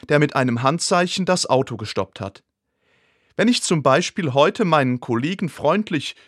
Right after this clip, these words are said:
"Guten Morgen" sage, wird die Stimmung um mich herum schon anders. Wie wäre es also, wenn ich selbst öfter mal darauf schaue, was ich alles kann? Und wie viel ich bewegen könnte, wenn ich nur will?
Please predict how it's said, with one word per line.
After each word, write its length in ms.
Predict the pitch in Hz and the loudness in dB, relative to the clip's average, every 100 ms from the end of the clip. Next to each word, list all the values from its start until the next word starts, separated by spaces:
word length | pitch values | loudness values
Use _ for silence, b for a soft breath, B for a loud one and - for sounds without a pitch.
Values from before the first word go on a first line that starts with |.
| b | b
"Guten 260 | 127 113 101 | -8 -6 -2
Morgen" 420 | 110 196 262 180 | 4 4 4 0
sage, 440 | - 101 104 98 - _ _ _ | -2 -2 -2 -8 -10 _ _ _
wird 160 | 120 117 | -6 -6
die 60 | |
Stimmung 420 | - 135 147 202 | -6 -2 0 0
um 120 | 175 165 | 0 -2
mich 200 | 160 160 | -2 -2
herum 280 | 131 147 | -2 -2
schon 220 | 143 180 - | -2 -2 0
anders. 580 | 175 143 104 - - _ _ _ _ _ _ _ _ _ _ _ _ | -2 -2 -6 -10 -12 _ _ _ _ _ _ _ _ _ _ _ _
Wie 120 | 101 | -8
wäre 260 | 104 110 160 | -2 0 2
es 140 | 165 | 0
also, 460 | - 175 170 190 196 b b b | 2 0 0 -4 -4 b b b
wenn 120 | 147 | 0
ich 140 | 143 - | 0 2
selbst 400 | 165 147 - - | 2 0 -2 -2
öfter 300 | 170 - 190 | 0 2 2
mal 200 | 180 170 | 4 2
darauf 340 | 170 160 156 | 2 2 0
schaue, 420 | - 156 160 156 - | 0 2 4 2 0
was 160 | 139 | -2
ich 160 | 143 - | -2 -2
alles 280 | 117 104 - | -2 -4 -2
kann? 340 | 180 170 98 _ _ _ _ _ _ b b b b | -2 -2 -4 _ _ _ _ _ _ b b b b
Und 160 | 143 - | -6 -4
wie 80 | 120 | -6
viel 260 | - 226 | -4 0
ich 160 | 226 - | 0 0
bewegen 480 | 123 127 185 220 - | -4 -2 -2 -2 0
könnte, 520 | 135 107 - 98 95 _ | 0 -2 -4 -10 -12 _
wenn 120 | 104 | -10
ich 180 | 98 - | -8 -4
nur 160 | 107 101 | -2 2
will? 260 | 185 113 | 2 0